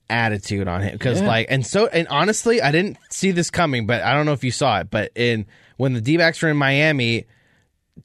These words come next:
Speaker 1: all Jazz Chisholm has been talking about was that he wants to take Zach Gallen deep, like Zach Gallen has wronged him or something.
Speaker 2: And then Gallen got him out
Speaker 1: Just
Speaker 2: three times in a row.
Speaker 1: He, yeah,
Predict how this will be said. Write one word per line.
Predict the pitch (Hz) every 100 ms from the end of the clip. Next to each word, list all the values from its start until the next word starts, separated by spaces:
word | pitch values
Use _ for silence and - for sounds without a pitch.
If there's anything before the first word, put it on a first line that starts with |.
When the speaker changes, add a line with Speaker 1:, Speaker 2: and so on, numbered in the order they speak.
| -
Speaker 1:
all | 127 160 208
Jazz | 175 208 208 190
Chisholm | - 185 165 143 127
has | 113
been | 131
talking | 113 147 151 131
about | 113 110 107
was | 110
that | 101
he | 127
wants | 127 123
to | -
take | - - 127 107 _
Zach | 127 110 -
Gallen | 117 104 101 92
deep, | 101 92 -
like | 101 - _ 110
Zach | 98 -
Gallen | 104 101
has | 104 104
wronged | 95 95 101 95
him | 92 92
or |
something. | - 98 90 90 - -
Speaker 2:
And | 143
then | 135
Gallen | 123 123 117 110
got | 98 110
him | 101
out | 98
Speaker 1:
Just | 131
Speaker 2:
three | 123
times | 113 113 95
in | 92
a |
row. | 143
Speaker 1:
He, | 135 135
yeah, | 117 120